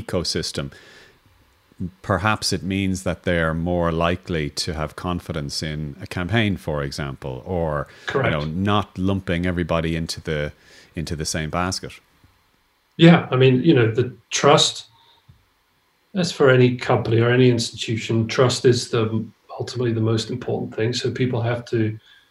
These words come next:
Speaker 2: trust that if I put my need out there, that it will be, you know, handled with honor and correctly, and that also that if I donate, that that's gonna go to, that's a, gonna go to the person, and it's gonna make a difference.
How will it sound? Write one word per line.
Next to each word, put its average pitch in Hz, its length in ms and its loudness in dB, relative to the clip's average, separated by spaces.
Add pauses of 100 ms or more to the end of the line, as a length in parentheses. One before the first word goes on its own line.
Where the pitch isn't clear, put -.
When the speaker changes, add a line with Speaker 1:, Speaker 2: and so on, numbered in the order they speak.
(180)
Speaker 2:
trust 127 460 0
that 110 280 -4
if 113 140 -4
I 107 200 0 (160)
put - 200 0
my 123 160 0
need 123 320 4
out 139 240 4
there, 151 240 2
that 117 200 -2
it 107 140 0
will 113 140 -2
be, 104 340 -2 (760)
you 110 60 -8
know, 107 120 -2
handled 123 480 2
with 101 140 0
honor 120 420 2
and 123 120 2
correctly, 135 600 0
and 120 160 2
that 107 80 0
also 123 400 2
that 117 180 0
if 120 140 2
I 120 140 0
donate, 127 640 4
that 107 140 -4
that's 113 220 0
gonna 113 200 2
go 120 440 2
to, 117 540 -2
that's 117 240 -6
a, 101 160 -4 (380)
gonna 127 200 6
go 131 240 6
to 127 160 4
the 123 80 4
person, 120 440 0
and 131 100 0
it's 123 140 -2
gonna 127 180 0
make 127 220 4
a 127 40 4
difference. - 580 -2